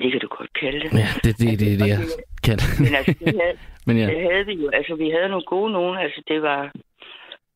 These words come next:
Speaker 1: Øh, og de er dyre. De er meget dyre, altså med
Speaker 2: De er
Speaker 1: vi havde
Speaker 2: pisse dyre.
Speaker 1: både, vi havde, vi havde både en, altså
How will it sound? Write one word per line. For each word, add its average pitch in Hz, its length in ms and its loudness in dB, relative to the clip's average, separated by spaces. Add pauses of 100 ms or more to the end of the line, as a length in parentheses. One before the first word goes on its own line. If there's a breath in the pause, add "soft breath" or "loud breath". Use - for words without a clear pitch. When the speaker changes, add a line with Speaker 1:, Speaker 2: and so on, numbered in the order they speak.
(100)
Speaker 1:
Øh, 143 180 0
og 127 120 -2
de 147 80 0
er 135 120 -6
dyre. 165 320 0 (220)
De - 60 -8
er 131 40 -8 (100)
meget 151 260 0
dyre, 170 300 0
altså - 220 -2
med 135 200 -2 (680 loud breath)
Speaker 2:
De - 60 4
er - 60 2
Speaker 1:
vi - 60 4
havde 147 60 0
Speaker 2:
pisse 160 220 2 (120)
dyre. 202 140 4
Speaker 1:
både, 175 440 0
vi 156 80 0
havde, 165 180 0 (320)
vi 151 80 -2
havde 175 200 0
både 185 280 -2
en, 151 160 -6 (220)
altså 127 240 -8